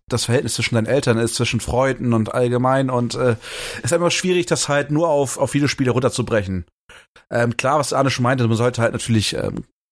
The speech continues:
kontrollieren, was der jeweilige, äh, was die jeweilige Person spielt. Dafür gibt's auch diese, äh, diese, ähm,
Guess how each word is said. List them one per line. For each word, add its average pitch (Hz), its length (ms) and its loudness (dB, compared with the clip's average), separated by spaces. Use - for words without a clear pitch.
kontrollieren, 123 720 2
was 139 180 0
der 135 140 2
jeweilige, 123 580 2
äh, 120 500 -2
was 113 140 0
die 123 60 0
jeweilige 120 240 2
Person 107 260 2
spielt. 135 500 0
Dafür 123 180 0
gibt's 147 160 0
auch 120 140 2
diese, 110 360 2
äh, 120 160 0
diese, 104 360 2
ähm, 95 440 -2